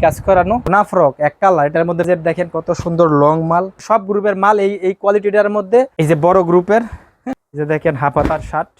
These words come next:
ষোলো, আঠারো, বিশ থেকে শুরু করে একবারে আঠাশ, আটত্রিশ, টাইস মধ্যে প্রায় বিশ পঁচিশটা কালার আছে। লেস দেওয়া, পলি টপস বলা হয়, স্ল্যাবের মাল, সুতির মাল। দেখেন কত সুন্দর প্যাকেটিং করা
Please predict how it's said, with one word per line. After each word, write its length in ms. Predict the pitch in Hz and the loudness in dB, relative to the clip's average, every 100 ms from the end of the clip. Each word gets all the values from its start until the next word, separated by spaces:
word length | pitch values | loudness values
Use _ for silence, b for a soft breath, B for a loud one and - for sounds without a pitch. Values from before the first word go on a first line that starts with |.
| _ _ | _ _
ষোলো, 160 | 180 180 175 | 2 4 4
আঠারো, 260 | 175 180 185 160 | 2 2 0 0
বিশ 140 | 165 - | -6 -8
থেকে 180 | 180 185 - | -6 -6 -6
শুরু 160 | 180 170 | -8 -6
করে 160 | 180 180 185 | -4 0 0
একবারে 220 | 160 160 170 | 0 2 2
আঠাশ, 220 | 160 170 170 | 4 2 -2
আটত্রিশ, 380 | 165 - 170 196 - _ _ _ _ 175 | -6 -6 -6 -6 -8 _ _ _ _ 0
টাইস 280 | 175 160 - - _ _ _ _ _ _ _ _ _ _ - | 2 0 -6 -18 _ _ _ _ _ _ _ _ _ _ -2
মধ্যে 260 | 175 165 175 | 0 2 0
প্রায় 180 | 180 185 165 | 2 2 0
বিশ 120 | 180 - | -6 -6
পঁচিশটা 360 | 180 196 - 170 | -8 -6 -2 -2
কালার 260 | 151 156 170 175 | 0 2 2 2
আছে। 140 | - 160 | 2 2
লেস 160 | 170 165 180 | 2 4 4
দেওয়া, 200 | 190 202 208 _ _ _ | 4 4 0 _ _ _
পলি 180 | 175 202 | 0 2
টপস 240 | 208 190 - | 2 0 0
বলা 140 | 156 139 | -2 -2
হয়, 100 | 117 _ - | -4 _ -6
স্ল্যাবের 460 | 165 156 156 180 175 | 2 2 4 0 2
মাল, 180 | 175 180 185 - _ _ | 2 2 0 -10 _ _
সুতির 360 | - 202 185 180 175 | -10 -4 0 0 2
মাল। 180 | 175 185 156 | 2 2 -2
দেখেন 200 | 170 185 170 | -4 -4 -4
কত 120 | 160 175 | -2 -4
সুন্দর 220 | - 175 175 165 | -2 0 0 0
প্যাকেটিং 360 | 175 180 175 175 | 0 0 -2 0
করা 160 | 185 | 0